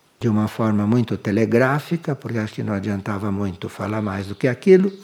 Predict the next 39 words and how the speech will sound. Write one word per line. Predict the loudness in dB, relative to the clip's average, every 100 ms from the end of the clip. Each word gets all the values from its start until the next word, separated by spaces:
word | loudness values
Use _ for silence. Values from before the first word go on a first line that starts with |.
| -20 -2
mas | 2 4
agora | 4 6 6 6
parece | 2 0 0 2
que |
o | 0
assunto | 0 -2 -2 -2
vai | -4
ser | -2 -2
retomado. | -2 -4 -6 -6 -8 -14 -18 _ _ -20 _
E | 4 8
o |
núcleo | 10 8 8 2
Soin | 4 6 6 4
ter | 0 0 0
sido | 2 2 2
feito | 2 0 0 -4 -10 -10 _ _ _ _ -10
na | -10
frente | -2 0 0 -2
de | 2
um | 4 4
vale, | 2 2 4 4 2 -2 -20 _
deve | -2 4 6
haver | 6 6 6
alguma | 6 8 8 8
conexão | 4 4 2 -4 -8 -6 -8 -12 _
com | -4 -2
tudo | 2 4 4
aquilo | 2 2 2 2
que | 2 2
nós | 4 2 2
já | -2
aprendemos | 0 2 6 6 6 6 4 0
e | 0
tudo | 2 2
aquilo | 0 0 0 2 0
que | 0
já | -2
desenvolvemos. | -2 0 0 0 -2 -2 -6 -10 -16 -20 -20 _ _ _ _ -20 -20 -20 -14 -10
Então, | -6 -6